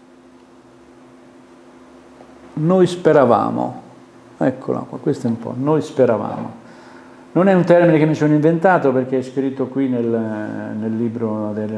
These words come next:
di Lu-, nel Vangelo di Luca, eh, adesso lo andiamo a leggere esattamente, siamo nel capitolo ventiquattro, al versetto ventuno,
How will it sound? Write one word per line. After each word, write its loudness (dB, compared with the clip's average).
di 0
Lu-, 0
nel 0
Vangelo 0
di 2
Luca, 0
eh, 4
adesso 2
lo 2
andiamo 4
a 6
leggere 4
esattamente, 0
siamo 0
nel 0
capitolo -2
ventiquattro, 0
al -4
versetto 0
ventuno, 0